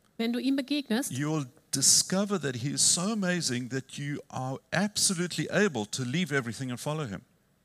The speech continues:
Speaker 1: dann wirst du feststellen, dass er wirklich so erstaunlich wunderbar ist, dass du wirklich in der Lage bist, alles zurückzulassen und ihm nachzufolgen.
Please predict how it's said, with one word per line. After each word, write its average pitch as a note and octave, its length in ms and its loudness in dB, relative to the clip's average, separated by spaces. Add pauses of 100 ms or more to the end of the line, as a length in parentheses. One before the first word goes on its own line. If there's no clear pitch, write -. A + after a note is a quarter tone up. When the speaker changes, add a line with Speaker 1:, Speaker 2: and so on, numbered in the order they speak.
(380)
Speaker 1:
dann A3 140 0
wirst B3 200 0
du A#3 40 -2
feststellen, B3 640 0
dass B3 180 0
er A3+ 180 0
wirklich C4 340 -2
so E4 340 0 (320)
erstaunlich B3+ 720 0
wunderbar A3+ 560 2
ist, C#4+ 360 -2 (100)
dass A#3 260 2
du G#3+ 140 2
wirklich B3 260 -2
in A3+ 80 0
der G#3 100 4
Lage G#3+ 360 2
bist, A#3+ 340 0
alles A3+ 520 -2 (200)
zurückzulassen G#3 720 0
und G#3 100 2
ihm G#3 120 6
nachzufolgen. G3+ 720 -2